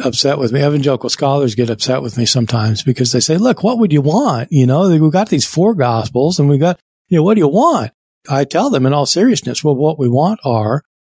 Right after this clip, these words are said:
about a dozen sources written while Jesus was alive or right afterwards that are independent of each other, that basically agree about what he said, about what he did." Well, that's completely unreasonable. You asked me what I wanted.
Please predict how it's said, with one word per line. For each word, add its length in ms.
about 300
a 40
dozen 360
sources 520
written 680
while 260
Jesus 380
was 160
alive 360
or 80
right 260
afterwards 760
that 140
are 120
independent 540
of 100
each 180
other, 360
that 160
basically 420
agree 320
about 240
what 140
he 80
said, 480
about 300
what 160
he 80
did." 300
Well, 140
that's 160
completely 540
unreasonable. 880
You 180
asked 220
me 60
what 120
I 60
wanted. 580